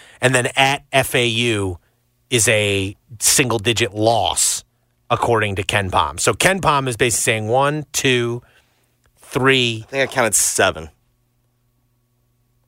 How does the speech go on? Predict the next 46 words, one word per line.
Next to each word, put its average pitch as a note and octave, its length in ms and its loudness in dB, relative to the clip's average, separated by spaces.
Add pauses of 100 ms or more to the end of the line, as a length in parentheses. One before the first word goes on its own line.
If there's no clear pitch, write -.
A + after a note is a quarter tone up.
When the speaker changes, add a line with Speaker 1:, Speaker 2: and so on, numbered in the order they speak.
(560)
Speaker 1:
four, A#2+ 640 2
five, G#2 840 0 (640)
Speaker 2:
You G#2 80 -16
kinda D#3+ 220 2
Speaker 1:
six. C#3 140 2 (120)
Speaker 2:
threw, D#3 80 -2
you E3 80 0
Speaker 1:
Yeah, E3 120 4
Speaker 2:
kinda G#3 100 2
Speaker 1:
you're D#3+ 80 4
Speaker 2:
threw, D3 100 2
Speaker 1:
right. - 120 -12
Speaker 2:
you D#3+ 100 -8
kinda G#3+ 240 2
threw G#3 180 2
me F#3 120 4
off E3+ 180 0
in D#3+ 60 -6
the D3+ 60 0
middle D3+ 260 2
where C#3 100 2
you C3 80 0
started C#3+ 280 2
naming C#3+ 340 0
games C3 180 4
Speaker 1:
Yeah, B2 140 2
yeah, A2+ 60 2
Speaker 2:
and A2 80 0
you C3 80 0
Speaker 1:
yeah. - 20 2
Speaker 2:
realized A#2+ 200 2
that A#2+ 140 0
wasn't C3+ 320 0
a A2+ 40 0
single A2+ 320 0
digit, G#2 280 2
Speaker 1:
Yeah, A2 140 2
Speaker 2:
so. - 140 2
Speaker 1:
seven. B2 320 0
You're D#3+ 120 4
right. A#2 260 -2
Seven D#3+ 340 0
is C3 120 -2
correct. G2+ 380 -2
So E3 120 4
they, E3+ 200 0